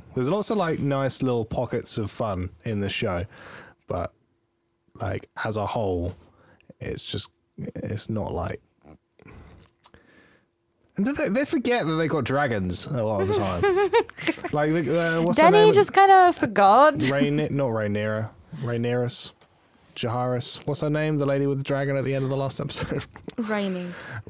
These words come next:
Speaker 1: Like, Rhaenys is like, "Oh, yeah, shit, I've got a dragon. Can deal with this right now." And then she doesn't.
Speaker 2: Yeah, 'cause I think it's just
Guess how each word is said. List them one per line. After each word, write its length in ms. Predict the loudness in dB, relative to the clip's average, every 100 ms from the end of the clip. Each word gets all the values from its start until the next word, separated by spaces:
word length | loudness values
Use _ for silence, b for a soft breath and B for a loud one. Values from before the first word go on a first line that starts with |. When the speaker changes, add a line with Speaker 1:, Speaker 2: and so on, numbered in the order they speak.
| -10
Speaker 1:
Like, 180 | -6 -4
Rhaenys 380 | -2 -2 -2 -2
is 100 | -2
like, 140 | -2
"Oh, 120 | -2 -2
yeah, 180 | -2
shit, 280 | -2 -2 -4
I've 120 | -4 -8
got 120 | -8
a 20 |
dragon. 400 | -6 -6 -6 -10 _ _ _ -20 -10
Can 160 | -6 -4
deal 160 | -2
with 100 | 0
this 140 | -2 -2
right 180 | -4 -4
now." 300 | -4 -6 -10 B B B -8
And 100 | -4
then 80 | -4
she 100 | -2
doesn't. 420 | -2 -2 -4 -8 _ _ _ _ _ _ _ _ _ b b b b b b b b b _ _ _ -16 -6
Speaker 2:
Yeah, 420 | 2 6 6 4
'cause 640 | 0 -4 -2 -2 -2 -2 -4 B B B B B B _ _ _ _ _ _ _ _ _ _ _ _ _ _ -20 -20 _ _ -20 _ _ _ _ _ _ _ 2
I 140 | 2
think 280 | 2 0 2
it's 280 | 0 0 0
just 460 | 2 2 -2 -4